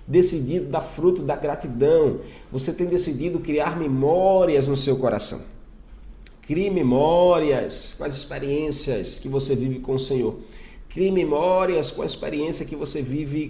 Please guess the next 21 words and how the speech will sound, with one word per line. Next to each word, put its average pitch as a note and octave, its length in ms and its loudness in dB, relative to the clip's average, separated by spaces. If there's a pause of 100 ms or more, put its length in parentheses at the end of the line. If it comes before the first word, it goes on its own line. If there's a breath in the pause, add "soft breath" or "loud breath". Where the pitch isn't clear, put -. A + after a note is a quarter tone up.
(100)
com D3+ 360 4
as C3+ 140 -2
pessoas, C#3 760 4
com - 100 -6
a C3+ 40 -2
sua - 220 -4
família. B2+ 680 0 (360 loud breath)
Crie G3+ 300 2
memórias E3+ 800 2
com - 120 -8
as D#3+ 200 -4
experiências D#3 760 -2
que - 100 -8
você D3+ 300 -2
vive C#3+ 640 -4
com D#3 200 -6
sua D#3+ 360 -4
geração, C#3+ 500 -6
com C#3+ 60 -10
seus - 280 -12
filhos. - 420 -12